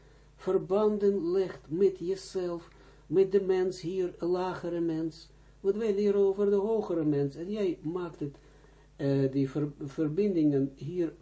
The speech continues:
in met je lagere mens, met het leven hier, met, eh, je dagelijks leven.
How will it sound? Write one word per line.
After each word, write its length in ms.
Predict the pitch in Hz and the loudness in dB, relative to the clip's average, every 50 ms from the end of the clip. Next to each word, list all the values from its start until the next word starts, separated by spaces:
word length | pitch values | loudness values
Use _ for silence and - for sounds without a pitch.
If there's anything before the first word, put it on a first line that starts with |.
| - | -8
in 240 | - 160 170 170 170 | -2 0 0 2 2
met 200 | 170 165 156 165 | 2 2 0 0
je 140 | 175 175 170 | -2 -2 -2
lagere 540 | 175 175 175 170 170 165 147 - 175 165 160 | 0 0 -2 -2 -4 -4 -6 -6 -4 -2 -2
mens, 360 | 160 165 160 160 156 151 - | -2 0 0 -2 -2 -4 -6
met 180 | 185 185 180 180 | -4 -4 -4 -4
het 120 | 196 - | -4 -4
leven 440 | 180 185 185 185 190 180 180 196 196 | -4 -2 0 0 -2 -2 -2 -2 -4
hier, 500 | 180 147 - 196 190 185 180 185 175 175 - - - - - - - - - - - - - - _ | -4 -4 -6 -10 -8 -6 -4 -4 -4 -6 -8 -18 -20 -20 -20 -20 -20 -20 -20 -20 -20 -20 -20 -16 _
met, 360 | - 170 180 180 180 175 - - - - - - - - - | 2 6 8 8 8 6 2 -10 -20 -20 -20 -20 -20 -16 -8
eh, 540 | - 180 170 170 165 165 160 156 156 175 175 | -4 0 2 4 4 4 4 2 2 4 4
je 300 | 180 180 175 165 151 147 | 6 6 4 2 0 -2
dagelijks 640 | 185 185 190 185 - 185 185 185 185 180 - - | -2 -2 -2 -2 -4 -4 -2 -2 -4 -4 -6 -6
leven. 540 | 180 175 175 175 170 165 151 - 165 160 | -4 -4 -2 -2 -2 -4 -4 -6 -10 -10